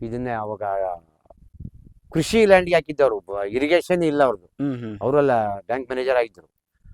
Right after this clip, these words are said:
Speaker 1: ಅಲ್ಲಿ ಕೋಲಾರದಾಗ ಹಾಕಿದ್ರು ಶಿಡ್ಲಘಟ್ಟ. ಅದೂನು ಚೆನ್ನಾಗ್ ಬಂದ್ಬಿಡ್ತು. ಅವಾಗ ಅವ್ರು ಹೇಳಿದ್ರು, "ನಮ್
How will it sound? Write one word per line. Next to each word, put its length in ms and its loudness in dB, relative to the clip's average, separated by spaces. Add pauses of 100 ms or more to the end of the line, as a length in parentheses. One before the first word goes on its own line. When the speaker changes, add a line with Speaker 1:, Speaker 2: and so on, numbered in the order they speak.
(420)
Speaker 1:
ಅಲ್ಲಿ 200 -2
ಕೋಲಾರದಾಗ 400 0
ಹಾಕಿದ್ರು 280 -2
ಶಿಡ್ಲಘಟ್ಟ. 400 -6 (800)
ಅದೂನು 340 -2
ಚೆನ್ನಾಗ್ 360 2
ಬಂದ್ಬಿಡ್ತು. 400 -6
ಅವಾಗ 300 6
ಅವ್ರು 160 8
ಹೇಳಿದ್ರು, 200 4
"ನಮ್ 100 -14